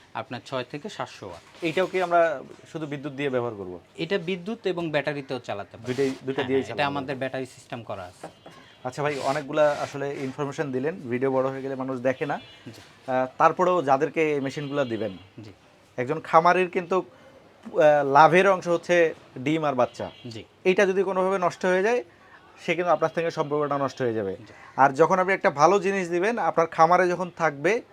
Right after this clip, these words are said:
Speaker 2: আমি ভিজিট করতে আসলে, "ভাই, এটা কোথায় পাইছেন?" বলে, "রুবেল ভাইয়ের কাছে পাই।"
Speaker 1: জি।
Speaker 2: এই জন্য আপনি একটু আপনার এই দিকটা খেয়াল রাখবেন, যাকে দিবেন একটু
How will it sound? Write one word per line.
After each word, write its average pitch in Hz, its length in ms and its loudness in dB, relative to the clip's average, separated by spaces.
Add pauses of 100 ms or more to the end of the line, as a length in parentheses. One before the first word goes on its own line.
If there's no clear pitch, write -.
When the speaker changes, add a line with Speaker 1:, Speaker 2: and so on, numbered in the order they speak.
(320)
Speaker 2:
আমি 180 220 2
ভিজিট 170 300 0
করতে 214 220 2
আসলে, 202 460 2
"ভাই, 175 200 4
এটা 190 120 4
কোথায় 185 300 0
পাইছেন?" 190 280 -2
বলে, 185 140 0 (600)
"রুবেল 160 240 4
ভাইয়ের 143 180 -2
কাছে 127 200 -4
পাই।" 101 200 -4
Speaker 1:
জি। - 380 -18 (300)
Speaker 2:
এই 208 200 6
জন্য 214 240 0
আপনি 196 420 2
একটু 196 320 -2
আপনার 180 280 2
এই 170 160 2
দিকটা 175 240 -4
খেয়াল 170 280 4
রাখবেন, 170 240 0
যাকে 160 240 0
দিবেন 170 340 -4
একটু 160 260 -6